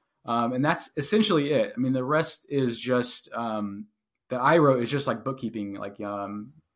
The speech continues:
you know, there's, like, a pool, uh, that starts, um, these runners, um, whether eagerly or elastically, and then scales them down as they stop doing work.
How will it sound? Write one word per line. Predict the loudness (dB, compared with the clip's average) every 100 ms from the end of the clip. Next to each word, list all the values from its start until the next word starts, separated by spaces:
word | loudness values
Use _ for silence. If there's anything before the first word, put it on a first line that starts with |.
| -14
you |
know, | -10
there's, | -8 -8
like, | -10
a |
pool, | -10 -4 -2 0 -2 -6 _ _ _ -10
uh, | -6
that | -6 -8 _
starts, | -10 2 2 2 -4
um, | -4 -2 -4 -6 -10 -14 _ _ _ _ _ _ _ _ _ _
these | -2 0
runners, | 2 2 4 2 0
um, | -2 -4 -4 -6 -10 -12 -8
whether | -6 -4
eagerly | -2 0 0 2 0 -2
or | -4 -4 -4 -6
elastically, | -4 -2 -2 -4 -4 -2 -2
and | -2
then | -4 -6
scales | -6 -6 -4
them | -4
down | -4 -4 -6
as |
they | -6
stop | -6 -6 -6
doing | -6 -6
work. | -4 -6 -6 -10